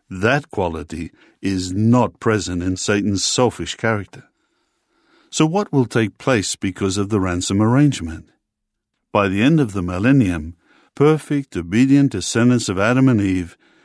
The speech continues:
will inhabit a paradise earth, just as Jehovah originally purposed. At that time, Jehovah will say, as it were, "Omega."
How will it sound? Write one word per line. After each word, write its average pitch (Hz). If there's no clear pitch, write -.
will 117
inhabit 107
a 92
paradise 90
earth, 78
just 147
as 98
Jehovah 104
originally 95
purposed. -
At 90
that 120
time, 101
Jehovah 120
will 104
say, 156
as 123
it 98
were, 110
"Omega." 98